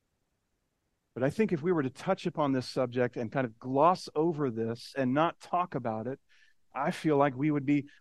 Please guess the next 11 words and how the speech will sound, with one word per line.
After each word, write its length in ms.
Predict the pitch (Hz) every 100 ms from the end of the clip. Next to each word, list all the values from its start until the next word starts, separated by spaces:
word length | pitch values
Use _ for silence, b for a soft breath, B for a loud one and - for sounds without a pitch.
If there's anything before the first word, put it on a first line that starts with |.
| 135
unfaithful 640 | 151 - 170 165 - 139
to 120 | - 135
what 120 | 127
the 60 |
scriptures 480 | 127 - 139 - 135
call 320 | - 165 165
us 220 | 147 - -
to. 200 | 117 98 _ _ _ _ _ _ _ _ _ _ _ _ _ _ 131
I 60 |
wouldn't 300 | 151 185 180
be 180 | 165 151